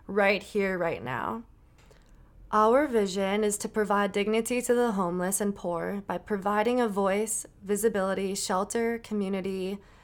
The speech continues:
and grooming and support services to achieve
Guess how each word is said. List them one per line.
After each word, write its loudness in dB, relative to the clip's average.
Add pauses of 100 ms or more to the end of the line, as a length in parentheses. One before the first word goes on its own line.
(140)
and -2
grooming 4
and 0
support -2
services -4
to -6
achieve -4